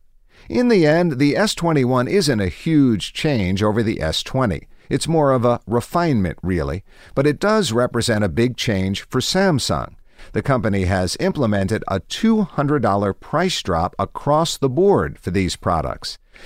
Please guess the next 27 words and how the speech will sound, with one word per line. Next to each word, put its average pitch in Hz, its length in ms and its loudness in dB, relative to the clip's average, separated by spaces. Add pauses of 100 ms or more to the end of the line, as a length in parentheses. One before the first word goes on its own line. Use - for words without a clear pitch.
(160)
The 120 160 2
S 131 200 2
twenty-one, 113 680 0
S 113 200 -2
twenty-one 82 500 -2
Plus, 151 400 -2
and 104 240 -2
S 110 220 -2
twenty-one 92 560 -2
Ultra 123 480 0
start 156 560 0
at 92 180 -2
seven 165 380 0
ninety-nine, 147 800 0
nine 147 340 0
ninety-nine, 90 720 0 (260)
and 110 240 0
eleven 123 480 2
ninety-nine, 82 640 -2
respectively. 104 800 -2 (420)
None 226 380 2
are 135 240 4
what 123 220 2
you 113 100 0
would 104 160 0
call 95 320 0
cheap - 420 0